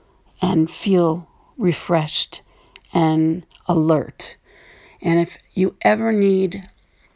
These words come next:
to use this again, please do, to help with any stress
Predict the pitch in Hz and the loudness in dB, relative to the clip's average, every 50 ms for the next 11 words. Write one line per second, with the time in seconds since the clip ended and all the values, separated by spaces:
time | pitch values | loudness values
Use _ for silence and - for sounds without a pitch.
0 | _ _ _ - - - 170 165 170 175 180 185 180 - - - 165 165 160 160 | _ _ _ -8 -4 -4 -2 0 2 2 2 0 0 -4 -2 0 0 0 0 -2
1 | - - - - - _ - - 175 156 160 160 160 160 170 190 202 196 - _ | -4 -8 -10 -10 -14 _ -6 -4 -2 0 0 0 0 0 0 -2 -4 -6 -12 _
2 | - - - - - - _ _ - - - 180 175 170 165 160 - - 180 180 | -20 -20 -20 -20 -20 -20 _ _ -8 -2 2 4 4 4 2 0 0 2 4 4
3 | 180 185 190 - - - - - - 170 165 175 165 165 165 - 165 160 160 - | 4 2 0 -4 -6 -10 -10 -6 -4 -2 0 0 0 0 -2 -2 -4 -4 -4 -4
4 | - 170 165 170 170 175 - - - 175 165 165 165 165 - - - - - | -2 0 2 2 2 0 -2 -4 -4 -2 -2 -2 -2 -4 -6 -6 -8 -8 -10